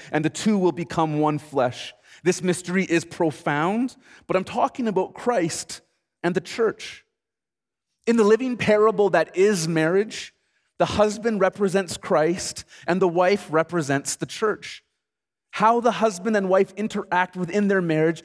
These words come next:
is supposed to show the entire world a picture of how Jesus interacts with his bride, the church. Jesus and his church have different roles, and they relate to one another in different ways.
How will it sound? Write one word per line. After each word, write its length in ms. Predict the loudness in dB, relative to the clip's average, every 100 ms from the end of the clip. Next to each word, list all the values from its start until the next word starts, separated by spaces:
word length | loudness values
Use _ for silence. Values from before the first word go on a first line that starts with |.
| -14 -2
is 140 | 0
supposed 480 | 0 0 -2 -2 -4
to 80 | -6
show 240 | 0 0
the 140 | 2
entire 480 | -2 0 0 2 2
world 360 | 2 2 2 0 -10 -6
a 80 | -6
picture 560 | -2 -4 -4 -4 0
of 100 | 0
how 240 | 2 0 0
Jesus 580 | -2 0 2 2 -2 -2
interacts 600 | -4 0 0 0 -4 -18 -12
with 160 | -6 -2
his 220 | -2 -4
bride, 460 | 0 2 2 -2 -8 -20 _ _ _
the 100 | -6
church. 580 | -2 -2 -2 -4 -16 -18 _ _ _ _ _ _ _ -10
Jesus 480 | 0 4 4 2 0
and 200 | 0 4
his 220 | 2 0
church 400 | -6 0 0 0
have 480 | -4 2 2 2 0
different 440 | -4 0 -2 0
roles, 420 | 2 2 0 -2 -8 -4
and 120 | 0
they 80 | 2
relate 440 | 2 4 2 0
to 100 | -8
one 180 | -2 0
another 300 | 2 0 0
in 200 | -2 -2
different 360 | -2 -2 -4 0
ways. 500 | 0 0 -4 -8